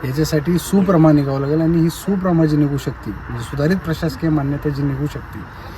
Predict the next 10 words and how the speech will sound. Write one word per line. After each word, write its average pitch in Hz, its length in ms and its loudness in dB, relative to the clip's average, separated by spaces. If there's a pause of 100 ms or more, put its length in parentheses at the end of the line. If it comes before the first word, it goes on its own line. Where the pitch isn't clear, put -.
(300)
ही 196 80 2 (260)
मंत्रालयीन 156 640 2
किंवा 156 280 2
विधानसभेच्या 151 640 0
पातळीवरच 139 600 -2
निघू 110 180 -4
शकते. - 320 -10 (600)
त्याच्यासाठी 185 680 4
या 180 100 4
परिसरातला 180 680 -2